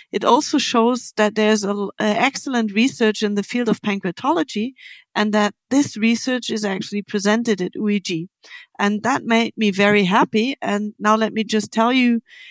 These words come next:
um, for which abstract you have to watch out. So, um, Paul, um, Lapata submitted an abstract on oncogenic G nas and K ras signaling collectively drive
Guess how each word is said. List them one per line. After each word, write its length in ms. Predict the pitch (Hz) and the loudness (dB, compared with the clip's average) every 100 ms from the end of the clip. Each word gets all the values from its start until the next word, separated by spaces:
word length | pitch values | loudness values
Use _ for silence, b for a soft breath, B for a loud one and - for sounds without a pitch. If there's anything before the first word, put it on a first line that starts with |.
| B - | B -2
um, 340 | 214 202 202 | 2 2 0
for 180 | 202 220 | 0 2
which 220 | 226 233 | 2 2
abstract 540 | 220 220 220 214 - 220 | -2 -4 -4 -6 -4 -2
you 260 | 214 202 | 2 2
have 320 | 190 190 220 - | 0 -2 -4 -8
to 120 | 185 | -4
watch 340 | 175 - - | 0 0 0
out. 220 | 196 226 - B B B B B - | -2 -2 -4 B B B B B -6
So, 520 | - 226 220 214 - - | 2 4 4 2 0 0
um, 320 | 208 208 208 | 2 2 -2
Paul, 420 | - 262 285 247 - | 0 2 2 -2 0
um, 420 | 226 220 214 214 | 2 2 0 -4
Lapata 720 | 220 220 - 294 240 226 294 - b b _ _ | -2 -2 2 0 2 0 0 -6 b b _ _
submitted 460 | - 247 285 311 269 | -4 0 2 2 0
an 140 | 220 | 0
abstract 420 | 214 233 247 226 | -2 -2 -4 -2
on 360 | - - 101 - - | -2 -4 -4 -8 2
oncogenic 640 | 277 311 254 202 196 202 - | 2 4 -2 -2 -2 -4 -2
G 220 | 226 269 | 0 0
nas 340 | 254 240 233 | 0 -2 -2
and 180 | 196 185 | -4 -4
K 200 | 214 254 | -2 0
ras 260 | 247 208 - | 0 0 0
signaling 580 | 202 180 180 175 190 - B B _ | -2 -2 -2 -2 -6 -10 B B _
collectively 960 | 220 226 254 - 269 226 226 202 208 - b b _ _ | 0 2 2 0 -4 -4 0 0 0 -6 b b _ _
drive 540 | 208 202 190 196 - | 2 4 4 0 -6